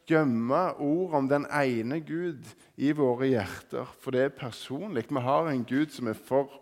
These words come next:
oss personlig. Han ønsker et relasjonsforhold med oss personlig. Tenk det, en Gud som har skapt alt,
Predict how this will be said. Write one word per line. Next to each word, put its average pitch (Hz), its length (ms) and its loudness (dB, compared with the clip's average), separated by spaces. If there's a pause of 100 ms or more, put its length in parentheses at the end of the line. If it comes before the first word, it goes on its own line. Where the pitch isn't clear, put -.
(120)
oss 135 240 -2 (100)
personlig. 104 680 -10 (1600)
Han 151 100 0
ønsker 170 540 0
et - 140 -4
relasjonsforhold 131 1120 -2
med - 100 -4
oss 160 320 -6
personlig. 170 720 -6 (100)
Tenk 196 260 -6
det, 185 140 4 (480)
en 160 260 0
Gud 170 380 -2
som 147 160 0
har 131 80 -2
skapt 151 560 0
alt, 151 560 -2